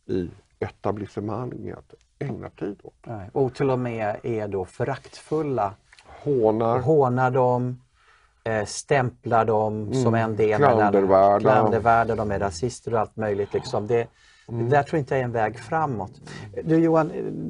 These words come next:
Speaker 2: det blir all-, som allra mest intressant nu och
Speaker 1: Mm.
Speaker 2: eh, tiden tar slut. Vi fortsätter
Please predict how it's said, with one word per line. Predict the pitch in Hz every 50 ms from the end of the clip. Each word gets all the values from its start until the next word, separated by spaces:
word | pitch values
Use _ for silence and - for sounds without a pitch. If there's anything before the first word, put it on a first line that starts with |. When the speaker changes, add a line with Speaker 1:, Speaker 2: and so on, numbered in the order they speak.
| 170 196 - _ _
Speaker 2:
det | 180 165 147 143
blir | 139 143 147 139 143 139
all-, | 139 131 127 - 131 139
som | - - -
allra | 131 160 143 143
mest | 135 127 117 -
intressant | 127 117 123 107 - 143 131 127 120 -
nu | 104 98 104 123 139
och | - 131 127 120
Speaker 1:
Mm. | 110 120 117 110 -
Speaker 2:
eh, | - 110
tiden | - - - 143 127 123 117 123 117 117
tar | - - 113
slut. | - 160 170 208 - - 285 - - _ - - - _ _ _
Vi | - 151 165
fortsätter | - - 269 226 139 151 208 247 160 - - 104 95 101